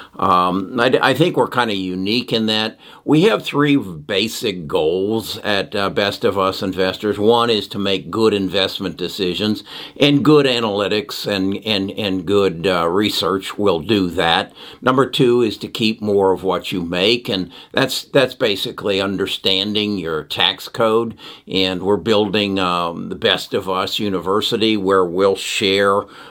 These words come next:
uh, C P A's knowledge with you on that. And then the third is to create, uh, family wealth. And since the federal government here in the United States, anyway, will allow us to pass on as a couple,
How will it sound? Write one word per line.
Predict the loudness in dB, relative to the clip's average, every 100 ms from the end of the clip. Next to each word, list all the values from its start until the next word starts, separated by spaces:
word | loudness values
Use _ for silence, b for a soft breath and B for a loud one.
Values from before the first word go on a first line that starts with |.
| B
uh, | -2 0 0
C | 2 0
P | 2 2 4
A's | 2 0 -2
knowledge | -4 -2 -2 -2 -4 -4
with | -4 -4
you | -2 0 0
on | -2
that. | -2 0 -2 2
And | 2
then | 4 2
the | 0
third | 0 2 2 2
is | 0 0 -4 -6
to | -4 -2 -4 B B B
create, | -4 0 4 4 2 -2 -8
uh, | -4 -2 -2
family | -2 -2 -2 -2 -2
wealth. | -2 -2 -4 -6 -6
And | -4 -4 -6 B B
since | 2 2 4 0
the | 2
federal | 2 4 2
government | 2 0 0 -2 -2
here | -2 0 0
in |
the | 0
United | -2 -2 -4 -6
States, | 0 2 2 0
anyway, | -2 0 0 0
will | 0 0 0
allow | 0 2 2 2 0
us | -2 -4 -8
to | -8 -8 B B B B B -6
pass | 0 2 2 -2 -2
on | 0 2 0 -2
as | -4 -4 -2
a | -2
couple, | 0 0 -2 -2 -4 -6